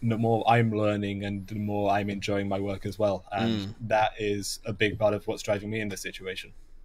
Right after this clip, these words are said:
Speaker 1: I want to be able to have as many answers to as many questions about the game as I can.
Speaker 2: And I think it was with Ham in, in her, our interview, or, or the, her episode, I think was episode eleven, don't quote me.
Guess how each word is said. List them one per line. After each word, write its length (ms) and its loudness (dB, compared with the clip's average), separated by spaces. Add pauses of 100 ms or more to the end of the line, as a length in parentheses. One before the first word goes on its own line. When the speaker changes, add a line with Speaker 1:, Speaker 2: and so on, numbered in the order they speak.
(160)
Speaker 1:
I 80 2
want 260 0
to 60 -14
be 80 -2
able 120 -2
to 140 -6
have 180 0
as 180 -4
many 360 -2
answers 380 -6
to 100 -6
as 120 -6
many 200 -6
questions 360 -6
about 200 0
the 40 -12
game 220 -6
as 100 -12
I 60 -4
can. 240 -6 (1800)
Speaker 2:
And 140 6
I 60 8
think 200 6
it 100 8
was 200 6
with 380 4 (300)
Ham 580 2
in, 220 -2
in 180 -2
her, 400 -2
our 240 2
interview, 520 -4
or, 120 -4 (120)
or 340 -6
the, 440 -8
her 120 -4
episode, 340 -4
I 40 -4
think 160 -6
was 200 -8
episode 320 -8
eleven, 420 -8
don't 220 -12
quote 240 0
me. 240 -2